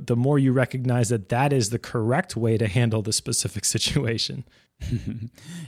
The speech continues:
Speaker 2: Yeah, and it, and it's like any other ritual. When you, when you have that ritual and you are able to stick with it, uh, that just helps build that, that muscle.
Speaker 1: Yep. Uh, and then the next one here, which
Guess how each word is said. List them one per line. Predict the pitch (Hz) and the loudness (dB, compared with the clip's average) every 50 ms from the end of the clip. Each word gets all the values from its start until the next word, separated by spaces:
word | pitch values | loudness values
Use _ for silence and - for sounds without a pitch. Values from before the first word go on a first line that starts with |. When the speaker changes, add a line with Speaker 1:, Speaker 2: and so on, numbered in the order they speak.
| - | -8
Speaker 2:
Yeah, | - 117 120 113 110 104 98 98 - | -2 2 4 4 4 4 4 2 -2
and | - 120 120 120 120 | -2 -2 -2 0 -2
it, | 123 - | -2 -2
and | - 143 135 | -2 -2 -2
it's | 131 120 123 | 0 0 0
like | 135 131 123 | 0 0 0
any | 135 127 123 120 | 0 0 0 0
other | 113 107 107 101 | 0 0 -2 -2
ritual. | 98 107 107 - - 101 98 98 98 | -2 -2 -4 -4 -4 -4 -4 -2 -2
When | 98 104 101 104 | -2 -2 -2 -2
you, | 101 104 101 101 101 101 - | -2 -2 -2 -2 -2 -4 -6
when | - - 104 101 | -6 -6 -4 -4
you | 101 101 101 | -4 -4 -4
have | 92 95 117 127 127 113 | -4 -2 0 -2 -2 -2
that | 113 104 98 98 101 | -4 -4 -4 -4 -4
ritual | 104 98 - - 107 104 101 101 | -6 -6 -6 -4 -4 -4 -4 -4
and | - - 104 104 | -4 -4 -4 -4
you | 104 104 101 98 - - _ _ _ _ _ _ - | -4 -4 -4 -4 -6 -8 _ _ _ _ _ _ 0
are | 110 110 | 2 2
able | 113 131 120 107 104 | 2 2 2 0 0
to | 95 98 | -2 -2
stick | - - - - 101 - - | -4 -4 -4 -4 -6 -6 -4
with | 107 104 - 110 | -6 -4 -4 -4
it, | 101 101 - - _ - - - _ _ _ _ _ - | -4 -4 -6 -10 _ -20 -20 -20 _ _ _ _ _ -4
uh, | 107 107 98 95 95 | 0 0 2 2 0
that | 92 87 107 104 101 | 0 0 0 0 0
just | - 110 101 - | -2 -4 -4 -4
helps | - 107 98 - 104 | -4 -4 -4 -4 -6
build | 98 - 110 101 101 95 92 | -6 -4 -2 -2 -2 -4 -6
that, | 98 92 92 - - - - | -6 -8 -8 -10 -10 -12 -8
that | - 101 - | -8 -6 -6
muscle. | - 98 - - - - - 113 113 110 - - - - _ _ _ _ _ _ | -6 -6 -6 -6 -6 -6 -6 -8 -8 -10 -12 -16 -20 -20 _ _ _ _ _ _
Speaker 1:
Yep. | - 139 185 - - _ _ _ _ - - _ _ _ _ _ _ - | -2 -2 -2 -2 -4 _ _ _ _ -20 -20 _ _ _ _ _ _ -4
Uh, | 120 113 117 127 - | -2 0 0 0 0
and | 156 147 156 160 165 | 2 2 2 4 4
then | 170 170 165 165 | 4 4 4 4
the | 156 160 156 | 4 4 4
next | 156 160 190 175 - - - - | 4 2 2 2 0 0 0 0
one | 156 160 156 160 | 0 2 2 2
here, | 131 - 147 156 175 180 | 0 2 2 2 2 2
which | 151 139 143 143 - - - - - | 2 2 2 2 2 0 0 0 -2